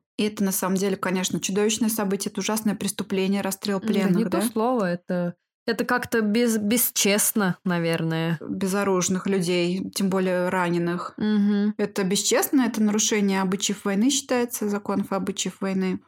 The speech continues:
Speaker 1: Убивать друг друга из, э, пистолетов, автоматов, пожалуйста, но, э,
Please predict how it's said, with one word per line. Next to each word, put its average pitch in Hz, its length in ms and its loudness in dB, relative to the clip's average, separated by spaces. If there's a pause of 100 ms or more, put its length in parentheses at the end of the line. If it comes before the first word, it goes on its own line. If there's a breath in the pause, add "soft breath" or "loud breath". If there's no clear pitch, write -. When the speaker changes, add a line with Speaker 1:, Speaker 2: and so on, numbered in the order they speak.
(120)
Speaker 1:
Убивать 175 480 -2
друг 175 200 -6
друга 170 360 -2
из, 160 420 -4
э, 160 260 -2
пистолетов, 170 600 -4
автоматов, 156 520 -4
пожалуйста, 196 680 0
но, 247 600 0 (360)
э, - 260 -8